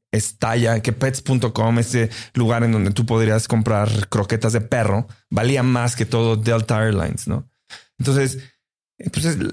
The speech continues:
el, el mercado te dice, "No", o sea, podrá ser muy, muy pro el mercado para,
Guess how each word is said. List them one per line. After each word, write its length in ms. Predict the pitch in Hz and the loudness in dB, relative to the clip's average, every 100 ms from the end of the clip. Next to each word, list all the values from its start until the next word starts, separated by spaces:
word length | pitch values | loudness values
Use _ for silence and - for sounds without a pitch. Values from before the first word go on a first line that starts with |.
| - | -2
el, 220 | 139 147 | 0 2
el 100 | 151 | 2
mercado 300 | 151 170 175 | 0 0 0
te 80 | 156 | 0
dice, 160 | 170 | 0
"No", 420 | 165 185 151 90 - - - | 2 2 0 0 -4 -8 -6
o 60 | 120 | -2
sea, 180 | 127 123 | -2 0
podrá 260 | 139 151 | 0 0
ser 180 | 160 165 | 0 2
muy, 400 | 156 156 165 160 | 2 2 2 2
muy 420 | 156 160 165 160 | 2 2 2 2
pro 580 | 143 - 151 151 156 151 | 0 -2 0 2 2 2
el 100 | 135 | 2
mercado 520 | 135 120 123 131 135 | 2 0 -2 0 0
para, 420 | 131 123 117 110 | 0 0 2 0